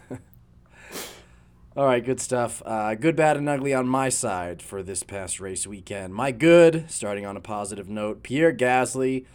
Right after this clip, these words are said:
Speaker 2: He was one of the few guys who had, like, a start bad and end good race weekend, uh, that I saw on the grid. Qualled P twenty, so he was literally the last. I think you were talking about, like, Sargent making up four positions. He, uh, Pierre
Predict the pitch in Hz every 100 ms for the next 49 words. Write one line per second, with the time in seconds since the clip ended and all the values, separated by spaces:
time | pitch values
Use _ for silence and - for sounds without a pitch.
0 | - - 180 226 202 202 151 107 - 117
1 | 131 294 120 117 143 139 117 113 120 113
2 | 113 95 - - 117 127 113 104 107 123
3 | 120 101 - 98 113 110 - 101 139 151
4 | 160 - - 143 156 165 175 180 185 190
5 | 202 - - - - 101 101 95 110 151
6 | 147 143 139 143 147 160 156 - 147 139
7 | - 170 170 - 131 92 78 101 117 110
8 | 131 143 123 101 117 107 107 143 139 131
9 | 120 117 113 107 104 98 95 120 113 107
10 | 101 107 113 107 - 110 113 123 131 151
11 | 151 - - - - - 160 - 131 120
12 | 113 - 156 196